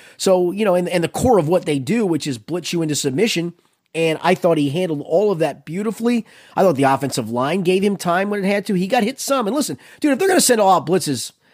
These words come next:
everybody get, fusses about the, "Well, you got hit." Like, sure, if they're sending seven and you're blocking five or six, they're gonna hit him. It's a matter of him then. He has to be responsible for the hot read, the, or the, or the free runner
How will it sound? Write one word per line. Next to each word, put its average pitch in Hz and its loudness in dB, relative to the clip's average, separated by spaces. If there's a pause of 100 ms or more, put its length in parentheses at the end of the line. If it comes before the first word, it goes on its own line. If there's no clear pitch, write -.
(180)
everybody 294 2
get, 165 -2
fusses 175 0
about 160 0
the, 160 0
"Well, 214 4
you 160 4
got 175 2
hit." 202 2
Like, 185 -8
sure, 285 0
if 135 -2
they're 208 2
sending 202 -2
seven 214 0
and 185 -4
you're 196 -2
blocking 185 -2
five 196 -2
or 151 -8
six, 262 -8 (320)
they're 247 2
gonna 311 4
hit 226 4
him. 214 2 (320)
It's 196 -2
a 254 0
matter 226 4
of 190 0
him 262 0
then. 202 0
He 214 -2
has 220 0
to 196 -10
be 208 -4
responsible 180 -2
for 190 -4
the 180 0
hot 135 -2
read, 165 -4
the, 160 -2
or 160 0
the, 156 -2
or 147 -2
the 135 -4
free 180 -2
runner 170 0